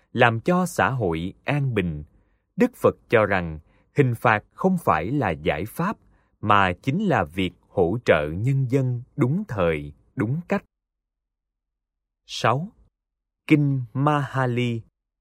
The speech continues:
Mahali Sutta, không có bản tương đương trong bộ Trường A Hàm. Thay vì các Bà La Môn bị vướng kẹt vào thiên sắc,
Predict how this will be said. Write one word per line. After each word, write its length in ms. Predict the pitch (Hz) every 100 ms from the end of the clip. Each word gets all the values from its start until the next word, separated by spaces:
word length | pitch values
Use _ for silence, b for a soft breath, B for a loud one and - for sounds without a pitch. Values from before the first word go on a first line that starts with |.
| _ _ _ _
Mahali 720 | 139 165 165 135 151 143 139 131
Sutta, 680 | - 190 - - 117 107 - _ _ _ _ _ _ _ _ _ _ _
không 280 | - 156 131
có 160 | 139 156
bản 300 | 92 76 139 -
tương 240 | 160 147
đương 320 | 131 135 123 117
trong 220 | 175 165
bộ 280 | 117 80 82 -
Trường 260 | 117 98 95
A 160 | - 160
Hàm. 420 | 135 107 87 78 - _ _ _ _ _ _
Thay 220 | 127 123
vì 360 | 90 101 92 87 -
các 240 | 214 -
Bà 180 | 113 95
La 200 | 110 143
Môn 320 | 147 151 143 127 _
bị 240 | 107 87 82
vướng 320 | - 135 220 -
kẹt 180 | 92 -
vào 340 | 90 95 80 78
thiên 240 | - 143 131
sắc, 280 | - 220